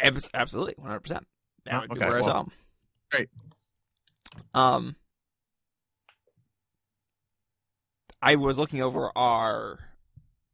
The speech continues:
Speaker 1: Always Barry Tanner's numero uno, um, winners. Um, Sasha Banks.
Speaker 2: Retired.
Speaker 1: Retired.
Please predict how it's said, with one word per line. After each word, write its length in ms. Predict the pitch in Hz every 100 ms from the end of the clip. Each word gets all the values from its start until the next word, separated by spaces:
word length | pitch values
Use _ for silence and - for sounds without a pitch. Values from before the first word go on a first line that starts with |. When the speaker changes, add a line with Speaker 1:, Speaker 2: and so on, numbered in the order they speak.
| _
Speaker 1:
Always 240 | 143 147
Barry 180 | 131 107
Tanner's 480 | - - 160 - -
numero 300 | 123 127 113 -
uno, 580 | 127 123 87 64 - - _ -
um, 420 | 123 98 98 90 - _ _
winners. 600 | 85 117 120 76 55 - _ _ _ _ _ _ _ _ _ _ _ _
Um, 500 | 107 107 101 - 120 _ _
Sasha 260 | - 117 -
Banks. 640 | 160 160 - - - - - _ _ _ _ - - - - - - - -
Speaker 2:
Retired. 640 | 143 165 233 294 123 107 - _ -
Speaker 1:
Retired. 680 | - 185 214 - - -